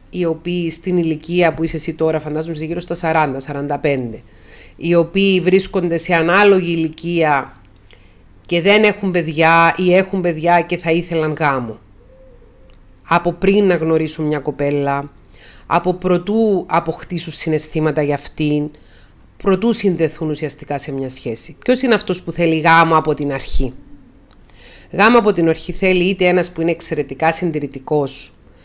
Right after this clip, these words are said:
και θεωρεί αμαρτία να έχει ερωτική σχέση χωρίς αυτή να οδηγήσει στο γάμο, ή κάποιος ο οποίος είναι προβληματικός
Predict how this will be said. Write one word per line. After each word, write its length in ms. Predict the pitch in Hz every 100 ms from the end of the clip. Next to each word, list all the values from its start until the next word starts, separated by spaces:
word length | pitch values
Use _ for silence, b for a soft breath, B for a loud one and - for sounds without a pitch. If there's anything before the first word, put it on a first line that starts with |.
| b b b b
και 120 | - 151
θεωρεί 380 | - 156 170
αμαρτία 880 | 185 160 - - 185 196 170 123 - -
να 120 | 147
έχει 200 | 147 -
ερωτική 360 | 147 135 131 139
σχέση 360 | - 160 151
χωρίς 280 | 143 147 147
αυτή 280 | 147 - 147
να 80 | 143
οδηγήσει 360 | 135 131 131
στο 160 | - 135
γάμο, 460 | 127 127 131 240 320 - _ _ - B B B B B
ή 220 | 233 311
κάποιος 480 | 311 220 240 196 180
ο 20 |
οποίος 320 | 160 180 180 180
είναι 160 | 180
προβληματικός 1040 | 175 170 160 170 165 131 139 190 320 -